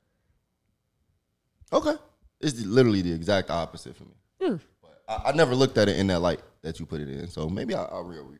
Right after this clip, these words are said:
Speaker 1: re-rock it.
Speaker 2: I would ha-, I would definitely rewatch Black Panther two. You go and just co-,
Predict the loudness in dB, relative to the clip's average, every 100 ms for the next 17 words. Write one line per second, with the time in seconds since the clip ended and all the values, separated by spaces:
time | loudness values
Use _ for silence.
0 | _ _ _ -20 -20 -20 -8 0 2 4
1 | 2 0 0 -2 2 2 2 0 2 2
2 | 0 -2 -4 -8 -6 -4 -4 -4 -2 -2
3 | -2 -6 -12 _ _ -6 -4 -4 -4 -8